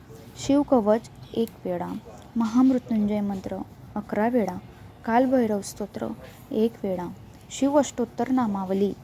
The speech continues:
एक वेळा, हे बोलत असताना एकशे आठ बेलपत्र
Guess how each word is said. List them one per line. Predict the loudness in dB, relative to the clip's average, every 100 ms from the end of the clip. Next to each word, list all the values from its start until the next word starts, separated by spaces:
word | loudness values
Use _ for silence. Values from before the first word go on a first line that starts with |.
| -20 -18 -6
एक | -4 -4 -4
वेळा, | -2 -4 -6 -14 -20 -2
हे | 2 4
बोलत | 6 4 2
असताना | -2 -4 -6 -4 -4 -4 -8 -18 -18 -6
एकशे | -4 -2 2
आठ | 4 4 4
बेलपत्र | 4 2 -2 -6 -6